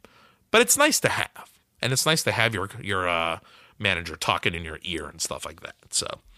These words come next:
but my very first race, I came out of a corner too fast and accidentally sideswiped a guy,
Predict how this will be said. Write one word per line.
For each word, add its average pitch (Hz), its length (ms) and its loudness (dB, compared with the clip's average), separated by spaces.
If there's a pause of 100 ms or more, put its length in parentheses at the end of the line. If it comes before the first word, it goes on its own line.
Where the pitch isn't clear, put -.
(540)
but 143 100 4
my 139 120 6
very 180 260 8
first 139 300 2
race, 143 360 6
I 113 100 0
came 131 240 0
out 123 120 4
of 107 80 0
a 101 60 -4
corner 160 300 4
too 104 180 -4
fast 98 440 0 (440)
and 107 100 2
accidentally 120 500 4
sideswiped 110 680 4
a 92 60 0
guy, 87 440 0